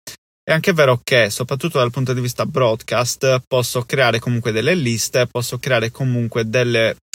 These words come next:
occasioni, diciamo, di, di contatto, per esempio i canali Telegram, però tenderei a, a considerarli più come strumenti di messaggistica più che,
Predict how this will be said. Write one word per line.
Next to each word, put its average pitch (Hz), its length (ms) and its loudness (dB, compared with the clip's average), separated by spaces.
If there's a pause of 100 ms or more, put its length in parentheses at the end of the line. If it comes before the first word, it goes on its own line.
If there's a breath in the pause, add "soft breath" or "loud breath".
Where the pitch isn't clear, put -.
occasioni, 127 520 0
diciamo, 117 380 -2
di, 107 340 -4
di 117 180 -4
contatto, 110 640 -2
per 113 160 -6
esempio 110 240 -6
i 107 60 -10
canali 101 360 -6
Telegram, 85 460 -6
però 156 260 4 (540 loud breath)
tenderei 160 480 4
a, 147 240 4
a 139 320 2
considerarli 143 540 0
più 135 160 -4
come 127 180 -2
strumenti 131 540 -2
di 117 80 -2
messaggistica 117 800 -4
più 117 240 -6
che, 104 320 -2